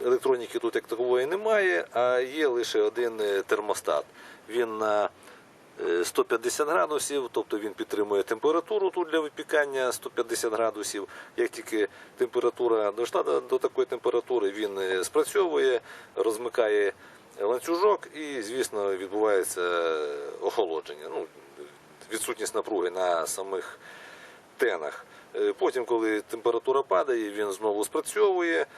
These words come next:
і, звісно, ланцюжок відновлюється і далі, е, продовжується випікання. На верхній частинці бачимо два скла, ось таких, е,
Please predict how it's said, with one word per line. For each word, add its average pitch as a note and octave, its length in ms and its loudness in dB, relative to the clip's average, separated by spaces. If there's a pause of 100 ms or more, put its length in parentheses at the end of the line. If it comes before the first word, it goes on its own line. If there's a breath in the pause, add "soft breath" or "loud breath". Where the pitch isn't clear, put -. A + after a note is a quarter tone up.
(460 loud breath)
і, D3 440 -2
звісно, G#2 380 -2
ланцюжок G#2 500 -2
відновлюється D3 640 0
і C3+ 160 -6
далі, G#2+ 300 0 (220)
е, D#2+ 380 -10 (640)
продовжується G2+ 800 0 (380 loud breath)
випікання. D#2+ 840 -2 (500 loud breath)
На A2+ 360 4 (140)
верхній A2+ 340 2
частинці G2+ 640 -2
бачимо F#2+ 720 0 (160)
два G2+ 380 2 (300 loud breath)
скла, F#3+ 360 2
ось D3+ 140 0
таких, C#3+ 540 -4
е, A#2 540 0